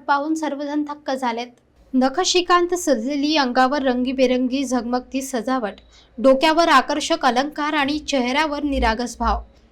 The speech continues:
हे सर्व पाहून कुणालाही वाटेल की हे बैल असतील, पण नाही, हे गाढव आहेत. आणि ही गाढव जमली होती अकोला जिल्ह्यातील अकोट शहरातील रामटेकपुरा येथे भरलेल्या गाढवांच्या पोळ्यासाठी.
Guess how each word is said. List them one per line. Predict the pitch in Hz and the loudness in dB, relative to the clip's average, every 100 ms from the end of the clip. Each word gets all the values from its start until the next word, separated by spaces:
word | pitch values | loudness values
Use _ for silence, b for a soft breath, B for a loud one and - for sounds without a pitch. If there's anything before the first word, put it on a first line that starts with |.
| - | -2
हे | 277 | 0
सर्व | 262 254 320 | 2 4 4
पाहून | 330 302 330 339 | 4 2 2 -2
कुणालाही | 311 294 339 359 349 | -2 0 2 2 0
वाटेल | 370 320 320 330 339 | 0 0 0 -2 -2
की | |
हे | 320 294 | -4 -4
बैल | 254 262 269 285 | -2 0 0 0
असतील, | 277 269 277 - - b b - | -2 -4 -6 -6 -8 b b -4
पण | 277 | 0
नाही, | 269 254 254 226 - _ - | 0 0 -2 -6 -12 _ 0
हे | 269 | 2
गाढव | 269 254 330 | 4 6 6
आहेत. | 320 285 311 - b b b b | 4 2 -4 -12 b b b b
आणि | 311 359 | 4 4
ही | 359 | 4
गाढव | 370 339 320 359 | 4 4 4 2
जमली | 330 294 330 | 2 2 0
होती | 320 277 320 | 0 -2 -2
अकोला | 277 285 285 285 | 0 2 2 0
जिल्ह्यातील | 277 254 269 285 269 | 0 0 0 0 0
अकोट | 220 247 262 | 2 0 0
शहरातील | - 240 262 269 277 262 | -2 -2 0 -2 -4 -2
रामटेकपुरा | 247 269 302 339 - 302 269 339 - b - | 0 0 -2 -6 -4 -2 0 0 -4 b -8
येथे | 285 269 339 | -4 0 0
भरलेल्या | 311 294 302 302 277 | 0 -2 -4 -4 0
गाढवांच्या | 262 240 285 339 320 349 | 0 0 -2 -4 0 -2
पोळ्यासाठी. | - 269 233 240 226 214 | 2 2 2 -2 -6 -8